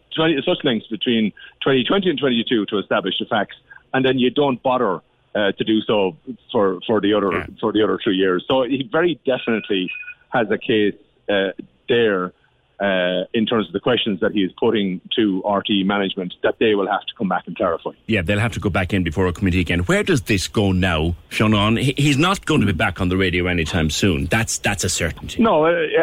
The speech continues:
Speaker 1: at, at best, uh, maybe at the, at the end of the summer, depending on, on what. But, it, it,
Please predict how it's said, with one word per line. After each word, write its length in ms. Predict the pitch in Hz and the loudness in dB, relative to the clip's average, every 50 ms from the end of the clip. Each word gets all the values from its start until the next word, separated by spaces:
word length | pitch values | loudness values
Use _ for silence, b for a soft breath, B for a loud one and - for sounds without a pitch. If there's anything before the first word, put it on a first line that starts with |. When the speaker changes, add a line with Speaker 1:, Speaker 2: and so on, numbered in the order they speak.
| - - 123 | 2 2 0
Speaker 1:
at, 140 | 143 156 - - | 0 0 0 0
at 240 | 151 156 - _ _ | 0 0 -2 _ _
best, 220 | 143 147 135 - - - - - - - - - - 110 | 2 2 2 0 -6 -14 -20 -18 -18 -16 -16 -10 -4 -2
uh, 600 | 110 104 104 101 98 98 98 95 92 92 92 - | 0 0 2 2 2 2 2 2 2 0 -2 0
maybe 340 | - 104 110 104 98 101 98 | 0 0 2 2 4 4 2
at 120 | 92 - - | 2 0 -2
the, 100 | 123 - | -2 -2
at 180 | 107 98 - - | -2 -2 0 0
the 120 | 107 101 | 2 2
end 140 | 101 98 92 | 2 2 0
of 40 | 90 | 0
the 80 | 87 - | -2 0
summer, 300 | - 113 101 98 92 87 | 0 0 2 2 2 0
depending 400 | 80 - - 113 101 98 92 92 | 0 -2 -2 0 0 0 0 0
on, 200 | 90 90 90 92 - | 0 0 -2 -2 -4
on 160 | - 101 95 90 | -4 -6 -2 0
what. 160 | 101 98 - | -2 -2 2
But, 140 | - 135 139 | 2 2 4
it, 180 | 156 160 151 | 4 4 2
it, 160 | 151 160 151 | 2 -2 -2